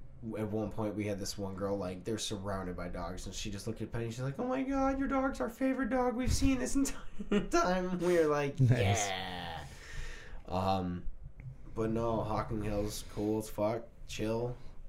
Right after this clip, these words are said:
Speaker 1: very quaint. Off the, it, no service at all. And then Cedar Point was cool with Cedar Point. I mean, it was just weird. It's nice for us to get there. Fucking rides broke down a bunch, but that was fun.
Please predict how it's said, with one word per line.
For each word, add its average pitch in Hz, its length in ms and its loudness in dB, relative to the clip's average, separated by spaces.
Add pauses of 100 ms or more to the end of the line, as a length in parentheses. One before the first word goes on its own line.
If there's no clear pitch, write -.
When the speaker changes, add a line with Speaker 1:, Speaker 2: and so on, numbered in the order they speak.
(220)
Speaker 1:
very 95 200 -6
quaint. 101 420 -6 (1000)
Off 90 180 -8
the, 95 80 -6 (160)
it, 95 100 -4
no 101 180 -2
service 101 460 -4
at 90 60 -8
all. 87 380 -4 (100)
And 104 140 -4
then 95 440 -4 (460)
Cedar 156 240 4
Point 135 340 2
was - 120 -12
cool 110 360 -2 (140)
with 90 140 -8
Cedar 90 260 -6
Point. 80 380 -8 (280)
I 78 40 -12
mean, 85 420 -8
it 101 40 -4
was 92 160 -6
just 90 200 -6 (140)
weird. 101 260 -2
It's 98 120 -8
nice 90 220 -4
for - 120 -8
us 85 100 -8
to - 80 -12
get 90 220 -8
there. 90 160 -4
Fucking - 340 -10
rides 73 280 -8
broke - 240 -8
down 73 180 -8
a 73 40 -10
bunch, 80 320 -8
but - 120 -12
that 58 100 -10
was - 120 -12
fun. 62 400 -14